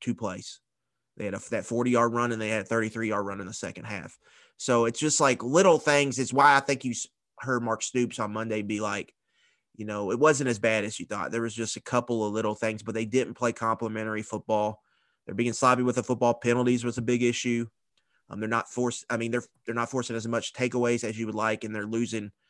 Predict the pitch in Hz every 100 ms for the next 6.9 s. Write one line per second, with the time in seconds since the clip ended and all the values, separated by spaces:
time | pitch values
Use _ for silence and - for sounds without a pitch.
0 | _ _ 123 110 104 107 101 101 98 -
1 | 104 - 82 98 101 101 95 90 98 107
2 | 131 127 123 113 120 107 113 113 107 -
3 | 104 - 107 - 107 107 107 107 101 95
4 | - 107 104 101 101 - - - - 104
5 | 147 143 139 123 120 113 - 123 120 113
6 | 113 107 104 - - 117 101 92